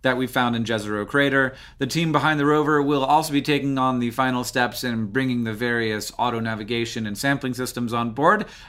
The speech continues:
And then over the next few months, the rover will be studying a one point five square mile patch of crater floor where it will be collecting samples for future missions to return.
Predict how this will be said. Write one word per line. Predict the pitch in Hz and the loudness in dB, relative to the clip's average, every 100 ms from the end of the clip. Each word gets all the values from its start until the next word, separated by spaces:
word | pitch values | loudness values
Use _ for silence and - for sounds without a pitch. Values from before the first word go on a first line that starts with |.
| - | -6
And | 113 | -2
then | |
over | 135 | 0
the | 147 | 0
next | 151 131 | 0 -2
few | 147 | 0
months, | 147 220 - - | 2 2 0 -6
the | 113 | -2
rover | 123 123 123 | 0 2 0
will | 117 | 0
be | 123 | -2
studying | 120 123 120 120 120 | -2 -2 0 -2 -4
a | 110 | -4
one | 107 135 139 | -2 -2 -2
point | 143 123 - | -4 -4 -2
five | 123 120 107 | 0 0 -2
square | - 127 135 | -6 0 0
mile | 127 120 113 | 2 0 -2
patch | - 131 127 - | 0 2 2 -2
of | 107 - | -10 -14
crater | - 143 117 107 | -2 0 0 -4
floor | - 160 196 196 190 185 - - - | -6 0 4 6 6 4 -8 -20 -6
where | 127 127 | 0 0
it | 117 | 0
will | |
be | 113 107 | -4 -4
collecting | 110 110 104 104 | -4 -4 -6 -6
samples | 147 135 131 117 113 - | -2 -2 0 -2 -2 -8
for | - 123 | -10 -8
future | - 220 127 | -4 -2 -2
missions | 104 98 95 - - | -4 -6 -10 -12 -12
to | - | -8
return. | 107 143 113 53 - | -6 -2 -2 -4 -8